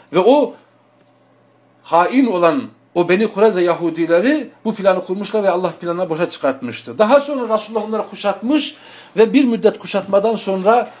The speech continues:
onlar teslim alınmıştı. Aralarında hüküm verilecekti. Bunun üzerine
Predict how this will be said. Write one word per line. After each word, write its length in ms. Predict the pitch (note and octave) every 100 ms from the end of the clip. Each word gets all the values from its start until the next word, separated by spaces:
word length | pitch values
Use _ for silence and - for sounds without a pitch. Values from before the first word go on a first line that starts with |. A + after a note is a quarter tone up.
| -
onlar 340 | G3+ F#3+ G3 F#3+
teslim 380 | F#3 - G3+ F3
alınmıştı. 480 | E3 D#3 D#3+ -
Aralarında 420 | F#3+ G#3+ A#3 B3 A#3+
hüküm 380 | A#3+ - C#4+
verilecekti. 640 | A3+ F3 C#3+ B2+ A2+ - A2 _ _ _ _ _ _ _ -
Bunun 140 | A3
üzerine 560 | B3 A3 A#3 A#3+ B3+ A#3+